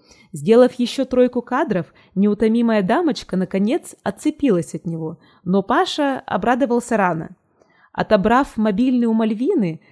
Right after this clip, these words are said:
Кармен подтолкнула подругу к Деду Морозу. Та робко запротестовала,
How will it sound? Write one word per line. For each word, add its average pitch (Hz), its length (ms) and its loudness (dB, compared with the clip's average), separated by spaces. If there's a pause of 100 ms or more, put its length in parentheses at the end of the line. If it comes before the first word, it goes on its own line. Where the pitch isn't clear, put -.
(140)
Кармен 208 460 0 (240)
подтолкнула 226 640 0
подругу 285 640 0
к 185 140 -4
Деду 262 240 0
Морозу. 170 560 -4 (600)
Та 294 300 2
робко 254 380 2
запротестовала, 247 920 -4